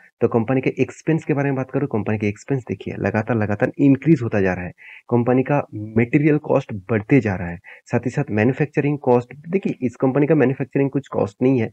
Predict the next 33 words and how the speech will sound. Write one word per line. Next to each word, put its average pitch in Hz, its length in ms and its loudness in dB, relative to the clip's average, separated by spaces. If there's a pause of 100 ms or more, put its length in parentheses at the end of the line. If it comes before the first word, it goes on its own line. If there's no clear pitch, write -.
(420)
एम्प्लॉय 147 360 6
कॉस्ट 151 320 0
भी 160 160 -2 (220)
लगातार, 101 380 2
लगातार 107 340 0
बढ़ते 104 280 -2
जा 107 120 0
रहा 110 80 -2
है, 120 60 -8 (960)
पहले 110 160 4
पाँच 107 280 0
परसेंट 135 340 -2
था, 151 180 -6 (340)
आज 110 180 -2
नौ 101 200 -2
परसेंट 104 360 -2
हो 92 80 -6
चुके 95 240 -8
हैं। 87 160 -10 (380)
अदर्स 107 320 2
कॉस्ट 147 380 -2
आप 113 100 -2
देखेंगे 131 500 0 (280)
तो 113 60 -4
कितना, 143 380 -2 (320)
उन्नीस 127 280 6
परसेंट 127 340 0
से 135 140 -2
लेकर 117 280 2
सत्रह 113 340 -2
परसेंट 104 380 -4
तक 120 140 0
अदर्स 101 220 -2